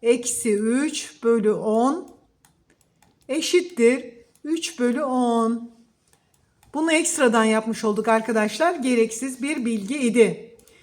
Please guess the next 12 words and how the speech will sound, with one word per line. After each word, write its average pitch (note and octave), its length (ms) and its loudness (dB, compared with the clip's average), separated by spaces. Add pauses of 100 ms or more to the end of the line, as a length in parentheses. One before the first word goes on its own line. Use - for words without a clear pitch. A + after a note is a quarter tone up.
(1000)
Şimdi A4+ 360 4
ne D4+ 140 4
dedik? C4+ 560 0 (100)
Satıldığında A3+ 800 2
depoda D4 420 0
kırk B3 280 -2
beş C#4 280 -2
litre A#3 360 -2
süt - 380 -12
kalmış. G3 580 -2
Yani C4+ 380 2
şurası B3 1000 0